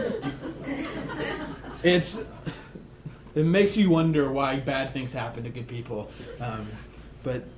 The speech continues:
but that's the best I've got. Um, imagine this phrase. Maybe you've, you've heard this phrase before. I don't, I don't know. Imagine you're sitting in a room with a loved one.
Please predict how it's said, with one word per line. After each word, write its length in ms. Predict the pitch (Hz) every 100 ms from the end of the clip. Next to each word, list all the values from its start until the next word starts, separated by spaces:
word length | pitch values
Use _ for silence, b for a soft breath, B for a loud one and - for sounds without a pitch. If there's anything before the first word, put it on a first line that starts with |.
| 135
but 180 | 135 123
that's 200 | 147 135
the 80 | 139
best 180 | -
I've 100 | 131
got. 280 | 127 123 127 -
Um, 280 | 143 147 147
imagine 360 | 190 240 247 226
this 180 | 233
phrase. 600 | - 175 143 113 - - - - - -
Maybe 300 | 151 180 208
you've, 300 | 208 180 170
you've 180 | 170 160
heard 220 | 214 170
this 160 | 139
phrase 300 | - 127 123
before. 300 | 120 117 127
I 40 | 139
don't, 200 | 147 131
I 60 |
don't 140 | 135 135
know. 300 | 123 117 117 B B B B 147
Imagine 320 | 165 175 185
you're 80 | 160
sitting 240 | 175 170
in 80 | 160
a 60 |
room 400 | 147 151 165 165
with 240 | 156 147 -
a 40 |
loved 300 | 139 147 147
one. 460 | 151 156 156 151